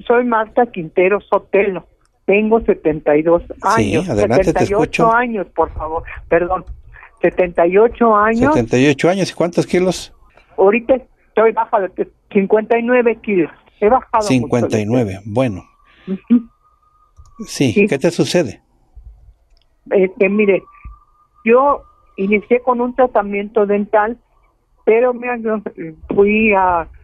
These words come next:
Speaker 1: empecé con molestias y molestias y ya. Entonces, tengo, este, de la lengua no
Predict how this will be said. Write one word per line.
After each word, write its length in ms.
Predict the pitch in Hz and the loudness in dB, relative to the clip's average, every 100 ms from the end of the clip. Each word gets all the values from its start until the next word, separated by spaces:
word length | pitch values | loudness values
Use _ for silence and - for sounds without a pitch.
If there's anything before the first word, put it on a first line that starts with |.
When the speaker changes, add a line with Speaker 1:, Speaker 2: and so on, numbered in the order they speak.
| - - _ - | -20 -20 _ -6
Speaker 1:
empecé 480 | 170 185 165 220 | -2 -2 0 -2
con 160 | 220 208 | 0 -2
molestias 560 | 196 202 220 - 214 202 | 0 2 2 2 -2 -2
y 40 | 190 | -4
molestias 580 | 185 190 208 208 214 - | -2 0 -2 0 -2 -2
y 80 | 175 | -2
ya. 180 | 165 165 - - - - - | 0 0 -2 -20 -20 -20 -8
Entonces, 560 | 170 160 202 208 247 240 - - - - - | -8 -2 -2 0 0 -2 -6 -20 -20 -12 -4
tengo, 600 | 220 233 226 240 226 - - - - - - - | -2 -2 0 0 -2 -10 -20 -20 -20 -20 -12 0
este, 500 | 170 - 175 170 - - - - | 0 0 -2 -2 -4 -20 -16 -6
de 280 | 180 180 | -2 0
la 180 | 185 185 | 0 -2
lengua 440 | 180 208 214 233 - - | -2 -6 -2 -2 -4 -8
no 460 | 202 202 214 220 | -4 0 0 -2